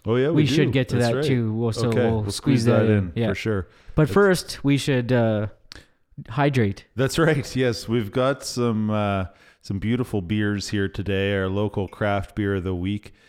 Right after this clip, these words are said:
Speaker 1: uh, is by Winnipeg Brew Works, or W B W, as,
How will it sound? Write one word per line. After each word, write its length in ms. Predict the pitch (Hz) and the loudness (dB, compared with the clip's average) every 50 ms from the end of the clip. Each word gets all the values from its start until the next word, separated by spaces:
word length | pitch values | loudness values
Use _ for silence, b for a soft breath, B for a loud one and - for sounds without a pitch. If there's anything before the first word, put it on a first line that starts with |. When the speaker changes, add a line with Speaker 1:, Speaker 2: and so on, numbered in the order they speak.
| b b b b b 98 | b b b b b -8
Speaker 1:
uh, 260 | 98 92 90 87 87 | -6 -4 -4 -4 -4
is 100 | 87 82 | -6 -8
by 220 | - - 101 92 87 | -6 -6 -4 -4 -4
Winnipeg 580 | 85 92 123 139 151 - 160 151 151 123 107 | -4 -4 -4 -4 -4 -4 -4 -4 -4 -4 -4
Brew 200 | 95 117 120 117 | -4 -2 0 0
Works, 440 | 104 87 92 87 82 - - - - | -2 -2 -4 -6 -8 -8 -10 -10 -8
or 260 | 107 98 87 85 85 | -6 -4 -4 -4 -6
W 500 | 80 80 80 110 110 101 123 120 117 113 | -8 -6 -6 -4 -4 -2 -2 -4 -4 -4
B 200 | 101 107 117 113 | -4 -4 -4 -2
W, 560 | 104 117 117 113 104 104 95 87 85 82 85 85 | -2 -2 -2 -2 -2 -2 -4 -4 -4 -4 -6 -6
as, 460 | 85 82 80 78 80 - - - | -6 -6 -8 -10 -10 -12 -12 -14